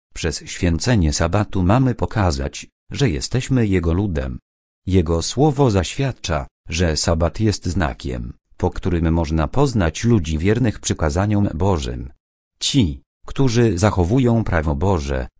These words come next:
będą z Nim jedno w wielkim boju rozpoczętym w niebie pomiędzy szatanem a Bogiem.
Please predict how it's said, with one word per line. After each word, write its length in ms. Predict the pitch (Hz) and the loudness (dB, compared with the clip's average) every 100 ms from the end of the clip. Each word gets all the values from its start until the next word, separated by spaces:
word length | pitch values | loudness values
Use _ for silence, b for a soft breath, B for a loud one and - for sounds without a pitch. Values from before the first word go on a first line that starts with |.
| - | -2
będą 420 | 92 98 107 110 | 0 2 2 2
z 100 | 87 | 4
Nim 260 | 139 160 139 | 4 4 4
jedno 380 | 120 120 117 | 4 2 0
w 60 | 80 | -2
wielkim 520 | 78 95 123 - 98 - | 0 2 2 2 2 2
boju 380 | 95 113 101 - | 0 0 -2 -2
rozpoczętym 920 | 120 151 - - 127 135 - 87 82 | -2 -2 -2 0 2 2 2 -2 -2
w 120 | 76 | -2
niebie 320 | 98 113 80 80 | 0 0 0 0
pomiędzy 560 | 87 92 85 76 85 | 2 2 2 0 -2
szatanem 580 | 78 82 - 110 107 95 | 0 -2 2 4 4 4
a 100 | 73 | 0
Bogiem. 520 | 69 104 80 67 60 | 0 -2 -2 -8 -12